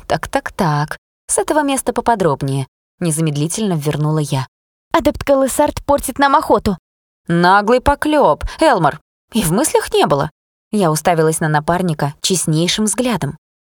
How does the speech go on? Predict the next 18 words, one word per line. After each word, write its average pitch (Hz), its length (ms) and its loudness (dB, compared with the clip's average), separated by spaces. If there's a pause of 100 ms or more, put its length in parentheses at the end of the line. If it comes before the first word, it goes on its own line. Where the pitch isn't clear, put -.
Уголок 175 400 0
рта 165 200 0
боевика 156 420 0
подозрительно 185 800 -2
задёргался, 233 680 -6 (320)
но 320 120 0
он 285 100 0
нашёл 233 280 0
в - 80 -6
себе 139 200 -2
силы 175 340 -2
важно 143 340 0
кивнуть. - 460 -10 (580)
«Э, 101 100 -4
слушаю». - 480 -2 (280)
«Лессард 302 420 4
подговорила 254 520 4
русалок. 453 540 2